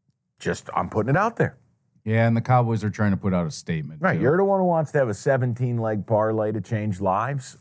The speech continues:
Speaker 1: Go ahead.
Speaker 2: All right.
Speaker 1: Uh, let me give you the nightcap game, Niners, Seahawks, and remembering what we said about favorites, i-, it is against my sensibilities to take a divisional road favorite, but here we are. Geno Smith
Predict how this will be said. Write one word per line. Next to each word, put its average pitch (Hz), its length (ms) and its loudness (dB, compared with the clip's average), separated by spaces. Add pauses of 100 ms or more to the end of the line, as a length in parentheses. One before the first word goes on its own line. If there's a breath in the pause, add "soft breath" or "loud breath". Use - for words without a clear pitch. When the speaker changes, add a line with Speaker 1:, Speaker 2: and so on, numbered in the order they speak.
Speaker 1:
Go 147 180 4
ahead. 190 320 -2 (120)
Speaker 2:
All 185 100 4
right. 359 220 -4 (160)
Speaker 1:
Uh, 135 260 4
let 135 140 0
me 165 80 0
give 156 160 2
you 160 80 2
the 139 120 0
nightcap 127 680 0
game, 110 480 2
Niners, 120 600 0
Seahawks, 110 760 0
and 104 360 -2
remembering 107 560 2
what 113 160 0
we 120 100 0
said 120 260 -2
about 123 300 2
favorites, 131 640 -4
i-, 101 180 -12
it 107 140 -2
is 107 200 0
against 107 520 -2
my 113 220 2
sensibilities 117 960 -2
to 95 100 -12
take 104 260 -4
a 95 220 -2 (360 soft breath)
divisional 117 560 2
road 110 440 2
favorite, 120 580 0
but 110 240 0
here 110 200 -4
we 110 180 0
are. 107 380 2 (380 soft breath)
Geno 208 360 2
Smith 156 460 0